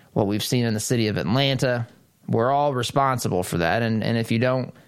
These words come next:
on a daily basis, there's an article here from,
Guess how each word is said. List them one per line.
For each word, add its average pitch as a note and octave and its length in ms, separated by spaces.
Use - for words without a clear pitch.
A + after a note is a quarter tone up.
on C3 140
a A#2+ 60
daily C3+ 440
basis, A#2+ 420
there's A2+ 160
an A2 100
article A#2 340
here A2+ 140
from, G#2 160